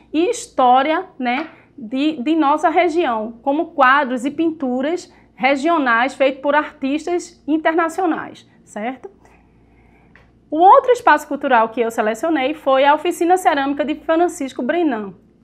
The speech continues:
Esse espaço, ele é um complexo de mais ou menos quinze quilômetros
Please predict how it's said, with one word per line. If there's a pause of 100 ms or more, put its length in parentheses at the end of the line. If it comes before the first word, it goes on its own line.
(140)
Esse
espaço,
ele
é
um
complexo (240)
de
mais
ou
menos (220)
quinze (140)
quilômetros